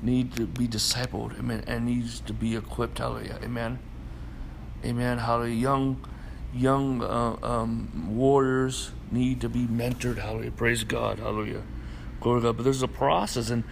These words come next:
and just because you go through discipleship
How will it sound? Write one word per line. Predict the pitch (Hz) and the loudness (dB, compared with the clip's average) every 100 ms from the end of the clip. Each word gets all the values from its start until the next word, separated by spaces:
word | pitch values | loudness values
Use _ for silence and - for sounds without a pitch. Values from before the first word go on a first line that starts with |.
| - - - - | -4 -6 -10 -4
and | - 135 | 2 2
just | 135 180 - | 6 4 4
because | 180 165 165 160 | -2 6 8 6
you | 139 147 139 | 2 0 2
go | 127 147 | 4 4
through | 143 151 | 4 2
discipleship | 127 123 139 135 135 - 135 | 2 6 6 6 4 4 2